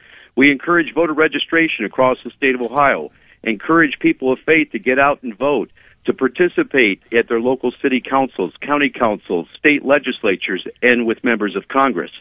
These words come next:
We encourage people to take up, uh, uh, charter amendments, referendums, and also constitutional amendments when needed, and to hold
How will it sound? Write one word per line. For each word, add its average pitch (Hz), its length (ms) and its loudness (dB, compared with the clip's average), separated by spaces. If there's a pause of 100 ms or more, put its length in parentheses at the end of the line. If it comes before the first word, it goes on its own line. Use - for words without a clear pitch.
(600)
We 185 180 4
encourage 202 480 -2
people 127 360 0
to 131 160 -2
take 151 380 0
up, 151 280 2
uh, 139 300 2 (440)
uh, 113 220 0
charter 151 360 0
amendments, 156 500 0 (300)
referendums, 151 800 0 (160)
and 120 120 -2
also 123 320 0
constitutional 139 680 -2
amendments 156 460 0
when 127 360 0
needed, 156 340 -2 (920)
and 156 240 4
to 156 100 4
hold 143 360 0